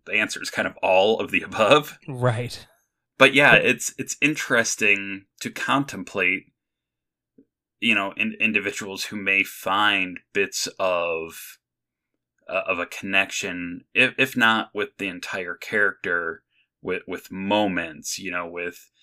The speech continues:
Speaker 1: with, you know, you know, who, who hasn't had some form of a fantasy of what would they do if they were being accosted in the middle of the street by, you know, some, someone, you know, like, how would they turn the tide and how might that go? You know,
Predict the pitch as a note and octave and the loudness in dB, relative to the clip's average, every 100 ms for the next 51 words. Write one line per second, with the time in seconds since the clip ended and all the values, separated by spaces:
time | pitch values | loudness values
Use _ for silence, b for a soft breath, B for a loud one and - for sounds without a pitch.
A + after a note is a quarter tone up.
0 | b b - F#2+ - G2 F2+ E2+ D#2+ - | b b -4 -4 -2 -4 -4 -6 -10 -16
1 | _ _ _ - F2+ F2 G2 - - A#2+ | _ _ _ -4 -4 -4 -8 -10 -10 -6
2 | A#2 A2+ G#2 G2 F#2+ - A2+ G#2 - - | 4 6 6 4 -2 -4 -2 -2 0 0
3 | G#2+ G#2+ G2+ - F#2+ F#2+ F2+ F2 F2 - | 2 0 -2 -6 -4 -4 -4 -8 -12 -12
4 | F#2+ F#2 F2+ - F#2+ F2 F2 - B B | -10 -8 -6 -6 -4 -4 -4 -6 B B
5 | B F#2+ G#2+ G2+ G2 - G#2 G2+ F#2+ F2+ | B 0 0 2 -2 2 2 2 -2 -4
6 | E2+ - G2 F#2 F2+ F2 E2 G2 F#2 E2+ | -8 -2 0 0 -2 -4 -6 -6 -6 -6
7 | E2 - F2+ - G2 F2 F2 F2 E2+ E2+ | -10 -6 -4 -4 -6 -8 -8 -8 -8 -8
8 | D#2+ - - F2 F2 E2+ E2+ F2 F2+ E2 | -8 -8 -6 -8 -8 -6 -6 -8 -8 -6
9 | - F2 F2 - _ - - F#2+ E2 E2 | -6 -6 -10 -16 _ -8 -6 -4 -6 -12
10 | F2 F2+ F2 F2 F2 - - B B - | -10 -10 -6 -6 -6 -8 -20 B B -2
11 | G#2 F2 F#2 - - F#2 F2 - F#2 E2 | 0 0 -2 -4 -4 -4 -6 -8 -6 -6
12 | E2+ F2+ E2+ G2+ G2 F#2 F2 - F#2+ F#2 | -6 -6 -8 -4 -4 -4 -6 -4 0 0
13 | - F#2 E2+ F#2 G2+ F#2+ | 0 -4 -4 -2 0 0